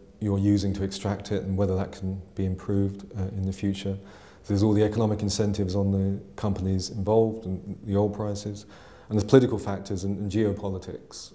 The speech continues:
uh, and so on. And people have approached this subject from particular backgrounds, whether geologists or economists, and focused on those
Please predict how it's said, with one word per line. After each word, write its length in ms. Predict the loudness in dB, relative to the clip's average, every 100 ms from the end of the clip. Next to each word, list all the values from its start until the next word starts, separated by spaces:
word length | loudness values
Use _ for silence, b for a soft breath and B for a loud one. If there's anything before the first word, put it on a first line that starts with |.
| -12
uh, 300 | -8 -8 -6
and 100 | -8
so 220 | -4 0
on. 120 | 2 2
And 220 | 0 -4 B B B
people 180 | 6 6
have 60 | 2
approached 380 | 4 4 4 2
this 140 | -2
subject 560 | 0 2 2 0 -4 -12 -20
from 280 | -4 -2 -2
particular 460 | -2 -4 -2 0
backgrounds, 580 | 2 0 0 -6 -4 -6
whether 200 | -4 -4 -6 -14 -4
geologists 560 | 0 0 0 -4 -4
or 140 | -4 -4
economists, 760 | -4 -4 -2 -2 -4 -10 -14 -12 -4
and 340 | -2 -2 -4 B B B B B B
focused 480 | 6 8 8 2 -2
on 180 | -2 0
those 540 | 0 2 0 -2